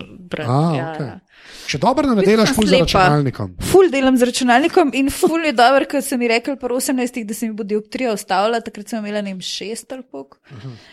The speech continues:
Speaker 1: Um, na
Speaker 2: Ampak
Speaker 1: kar
Speaker 2: si
Speaker 1: mi,
Speaker 2: vseeno
Speaker 1: <laughs> na
Speaker 2: prilezla
Speaker 1: kar
Speaker 2: do
Speaker 1: mi je
Speaker 2: osem.
Speaker 1: zdaj, glih kar mi je zlezla, glih kar sem dobila očala, lečem še zmeraj osem,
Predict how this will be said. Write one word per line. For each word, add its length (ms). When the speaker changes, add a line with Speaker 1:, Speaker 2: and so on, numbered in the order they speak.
Speaker 1:
Um, 460
na 140
Speaker 2:
Ampak 160
Speaker 1:
kar 140
Speaker 2:
si 100
Speaker 1:
mi, 80
Speaker 2:
vseeno 240
Speaker 1:
<laughs> 0
na 40
Speaker 2:
prilezla 420
Speaker 1:
kar 160
Speaker 2:
do 80
Speaker 1:
mi 160
je 0
Speaker 2:
osem. 140
Speaker 1:
zdaj, 320
glih 240
kar 160
mi 120
je 100
zlezla, 420
glih 220
kar 100
sem 140
dobila 260
očala, 560
lečem 420
še 160
zmeraj 300
osem, 400